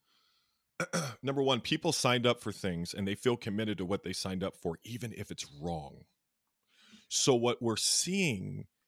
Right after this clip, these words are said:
is that there are these needs for reteaching, even when it comes to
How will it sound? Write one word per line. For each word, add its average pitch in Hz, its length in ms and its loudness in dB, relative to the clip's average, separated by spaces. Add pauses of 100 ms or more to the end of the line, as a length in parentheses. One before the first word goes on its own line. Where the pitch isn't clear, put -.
(160)
is 127 220 0
that 123 200 0
there 147 300 4
are 135 140 4
these 113 360 0
needs 123 540 -2
for - 180 -4
reteaching, 120 1080 -2
even 143 340 -4
when 131 140 -2
it - 100 -6
comes 113 320 -6
to 104 240 -6